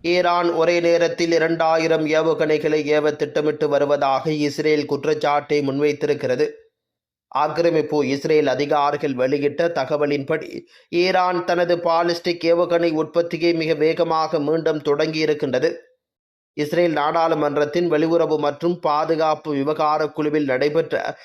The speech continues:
ரகசிய கூட்டத்தில் உயர்மட்ட இராணுவ அதிகாரி ஒருவர் ஈரான் எதிர்கால மோதலில் ஒரே நேரத்தில்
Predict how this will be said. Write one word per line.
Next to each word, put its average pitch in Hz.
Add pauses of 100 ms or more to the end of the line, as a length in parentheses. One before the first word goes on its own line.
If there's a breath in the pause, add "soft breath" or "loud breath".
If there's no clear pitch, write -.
(180 loud breath)
ரகசிய 185
கூட்டத்தில் 180
உயர்மட்ட 175
இராணுவ 170
அதிகாரி 170
ஒருவர் 165
ஈரான் 160
எதிர்கால 160
மோதலில் 156
ஒரே 147
நேரத்தில் 151